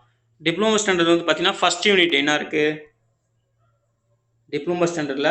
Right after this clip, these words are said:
ஃபர்ஸ்ட் யூனிட் இண்டஸ்ட்ரியல் மேனேஜ்மெண்ட். சரிங்களா? இண்டஸ்ட்ரியல் மேனேஜ்மெண்ட்ல யார் ஆத்தர்னு பாருங்க.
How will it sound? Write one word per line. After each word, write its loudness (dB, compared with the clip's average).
ஃபர்ஸ்ட் -4
யூனிட் 2
இண்டஸ்ட்ரியல் 0
மேனேஜ்மெண்ட். -4
சரிங்களா? 0
இண்டஸ்ட்ரியல் 0
மேனேஜ்மெண்ட்ல 0
யார் 4
ஆத்தர்னு -2
பாருங்க. 0